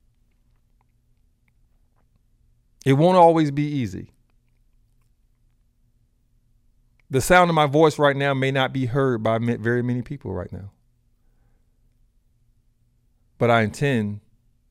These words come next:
with the help of the source, to have that change into many, many, many,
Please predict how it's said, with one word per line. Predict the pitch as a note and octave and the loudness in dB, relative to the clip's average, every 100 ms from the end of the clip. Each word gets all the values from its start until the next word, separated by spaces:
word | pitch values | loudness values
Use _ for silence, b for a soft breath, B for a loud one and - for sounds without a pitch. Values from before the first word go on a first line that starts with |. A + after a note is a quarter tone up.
| _ _ _ - | _ _ _ -12
with | A2+ | -8
the | G2+ | -4
help | A#2+ A#2+ A2 | -2 -4 -4
of | G2 | -10
the | |
source, | F#2+ - A#2+ G2+ - - _ _ _ _ _ _ _ _ _ _ _ _ _ _ _ _ _ _ _ _ _ _ _ _ _ _ _ _ _ _ | -10 -4 -4 -4 -10 -20 _ _ _ _ _ _ _ _ _ _ _ _ _ _ _ _ _ _ _ _ _ _ _ _ _ _ _ _ _ _
to | - | -6
have | A2 A#2 G#2 G#2 | -2 -2 -2 -2
that | A#2 | -4
change | - A#2 G#2+ F#2 E2+ - | -4 -6 -4 -6 -10 -12
into | G#2 F#2+ F#2+ F2 F2 _ _ _ _ _ _ _ _ A#2+ | -12 -10 -8 -10 -10 _ _ _ _ _ _ _ _ -8
many, | G2+ A#2 A#2+ A#2 A#2 | 0 2 2 0 -4
many, | F#2+ G#2+ G#2+ G#2 - | -4 -2 -2 -4 -8
many, | G#2+ G#2 G2 G2 | -6 -4 -4 -8